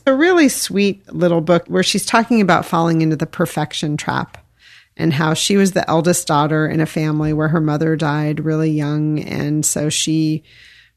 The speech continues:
became the young woman who just did everything and did what people expected of her.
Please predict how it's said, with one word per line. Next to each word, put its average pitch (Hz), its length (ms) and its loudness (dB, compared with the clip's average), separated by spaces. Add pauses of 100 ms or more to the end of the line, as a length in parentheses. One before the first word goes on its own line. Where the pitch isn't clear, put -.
became 185 600 2
the 170 340 2
young 175 300 2
woman 180 240 4
who 165 140 2
just 165 240 -2
did 185 180 2
everything 170 680 0
and 156 320 -2
did 185 200 4
what 175 120 0
people 165 300 -2
expected 147 520 -4
of 143 120 -6
her. 135 400 -6